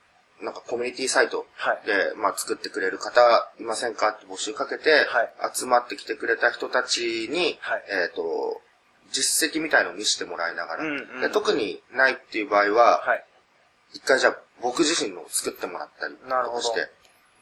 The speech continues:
Speaker 1: まあ、その時は、まあ、コミュニケーション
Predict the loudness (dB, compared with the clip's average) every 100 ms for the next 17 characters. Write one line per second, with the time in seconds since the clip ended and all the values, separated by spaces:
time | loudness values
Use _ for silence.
0 | _ _ -2 2 2 2 0 0 0 0
1 | 0 4 6 8 6 2 -4 _ _ _
2 | 2 2 4 2 2 2 4 2 0